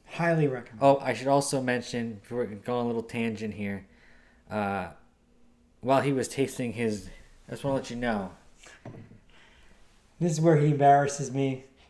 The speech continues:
Speaker 1: because I always fall for the blind taste test.
Speaker 2: I gave it to this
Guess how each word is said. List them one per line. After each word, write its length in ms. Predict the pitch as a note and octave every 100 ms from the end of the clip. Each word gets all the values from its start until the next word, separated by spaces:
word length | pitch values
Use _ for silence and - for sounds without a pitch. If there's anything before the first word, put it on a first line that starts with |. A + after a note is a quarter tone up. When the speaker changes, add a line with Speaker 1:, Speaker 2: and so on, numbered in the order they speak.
| -
Speaker 1:
because 240 | - C#3+
I 80 | D3+
always 260 | D3+ D#3+ D#3
fall 320 | D3 C#3+ C3+
for 80 | C3+
the 60 |
blind 380 | C3+ C3+ B2+ C3
taste 360 | C#3 A#2+ - - -
test. 320 | - - - - -
Speaker 2:
I 100 | A#2+
gave 320 | A#2 C#3+ D3+
it 140 | D#3 -
to 80 |
this 180 | C#3 A#2+